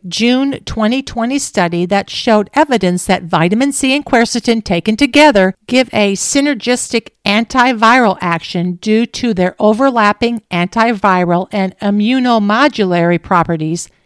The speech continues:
and the capacity for vitamin C to recycle quercetin, which increased its effectiveness. Here is what this study found, so hang on, it's a little bit wordy. Quote, "Quercetin displays a broad range of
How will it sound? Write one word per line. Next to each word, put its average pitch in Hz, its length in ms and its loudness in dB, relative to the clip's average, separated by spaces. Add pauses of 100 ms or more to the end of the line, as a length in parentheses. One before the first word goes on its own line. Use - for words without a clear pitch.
(120)
and 277 180 -2
the 302 80 -2
capacity 277 760 0
for 202 260 0
vitamin 185 440 -2
C 208 440 -2
to 269 180 -4
recycle 269 680 0
quercetin, 170 640 -4 (200)
which 277 280 2
increased 240 600 -2
its 208 280 -6
effectiveness. 170 840 -4 (140)
Here 311 240 0
is 269 140 0
what 220 220 -2
this 190 140 -4
study 185 340 -2
found, 165 460 -4
so 170 140 -4
hang 208 340 -2
on, 185 240 -2
it's - 120 -8
a 170 60 -2
little 185 320 -2
bit 185 160 -6
wordy. 175 520 -2
Quote, 214 340 2 (320)
"Quercetin 320 540 -2
displays 202 640 -2
a 185 100 -2
broad 180 500 2
range 190 460 -2
of 165 160 -4